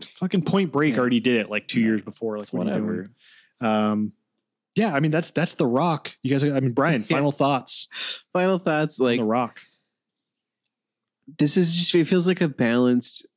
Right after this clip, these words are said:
Speaker 3: Michael Bay movie to me, is
Speaker 1: Mm.
Speaker 3: what it, it feels like. It's just like, it balanced the humor and the action. It's a little bit too long,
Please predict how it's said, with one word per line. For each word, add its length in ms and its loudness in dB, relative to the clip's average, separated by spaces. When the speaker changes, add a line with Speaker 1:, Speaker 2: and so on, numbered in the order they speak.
Speaker 3:
Michael 340 0
Bay 180 2
movie 300 2
to 80 2
me, 320 -2
is 120 0
Speaker 1:
Mm. 40 -2
Speaker 3:
what 140 2
it, 140 -4
it 120 -2
feels 260 0
like. 120 0
It's 140 0
just 200 -4
like, 240 -2
it 160 -4
balanced 400 0
the 100 2
humor 320 4
and 120 4
the 120 2
action. 600 0
It's 160 -4
a 80 4
little 240 4
bit 260 0
too 240 4
long, 580 4